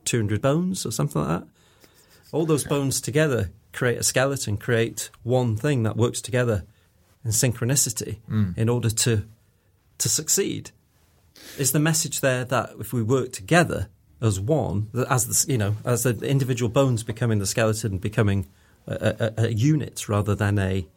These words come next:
Speaker 1: fragmented society full of differing elements that are not working together?
Speaker 2: Yeah. Oh, it could be. It's always intriguing the way it sort of ends with Cana just sort of being isolating, "Hear the word of the
Speaker 1: Mm.
Speaker 2: Lord."
Speaker 1: Yeah.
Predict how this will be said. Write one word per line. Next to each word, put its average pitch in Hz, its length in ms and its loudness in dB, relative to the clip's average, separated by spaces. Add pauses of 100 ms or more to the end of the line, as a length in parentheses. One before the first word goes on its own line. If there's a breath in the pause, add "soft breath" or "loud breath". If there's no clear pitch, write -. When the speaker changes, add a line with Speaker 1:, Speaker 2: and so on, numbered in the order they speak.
(260 soft breath)
Speaker 1:
fragmented 110 760 -2
society 117 640 0
full 110 220 0
of - 140 -2 (720 loud breath)
differing 113 680 0 (160)
elements 147 640 2 (540)
that 113 140 0
are 123 60 2
not 117 120 0
working 113 240 -2
together? 110 380 0 (200)
Speaker 2:
Yeah. 110 280 0 (680)
Oh, 214 100 -4
it 220 80 -4
could 269 180 -2
be. 120 300 -2
It's 110 140 -6
always 139 180 0
intriguing 120 440 0
the 107 80 2
way 101 140 4
it 95 60 0
sort 101 240 -2
of 104 60 0
ends 101 180 0
with 90 140 -6
Cana 95 340 -2
just 87 340 -4
sort 92 200 -2
of 82 220 -12
being 87 280 -8 (180)
isolating, 85 1000 -2
"Hear 95 160 2
the 90 80 -4
word 90 160 4
of 82 100 2
the 82 60 -2
Speaker 1:
Mm. 87 60 -2
Speaker 2:
Lord." 107 280 -6 (240)
Speaker 1:
Yeah. 101 220 2